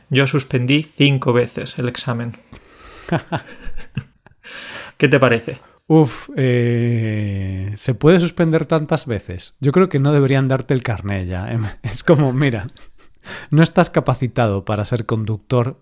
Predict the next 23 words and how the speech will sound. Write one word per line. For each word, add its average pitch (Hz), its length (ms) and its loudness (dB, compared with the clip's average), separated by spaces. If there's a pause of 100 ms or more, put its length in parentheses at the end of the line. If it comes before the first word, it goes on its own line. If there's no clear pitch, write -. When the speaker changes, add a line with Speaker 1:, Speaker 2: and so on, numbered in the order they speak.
(120)
Speaker 2:
en 110 180 -4
una 117 180 2
sociedad. 101 520 -2 (480)
<laughs> - 420 -2 (1000)
Speaker 1:
Bueno, 160 300 2
y 135 120 2
conozco 143 380 2
alguna 156 280 2
persona 135 560 0 (340)
que 113 560 0
suspendió 131 840 0
ocho 131 300 -2
o - 20 0
nueve 123 280 0
veces 127 640 -2
y 113 400 -6
sigue 131 280 0
conduciendo, 143 880 0
no 123 180 0
ha 131 60 4
matado 123 420 0
a 104 60 -4
nadie, 143 560 0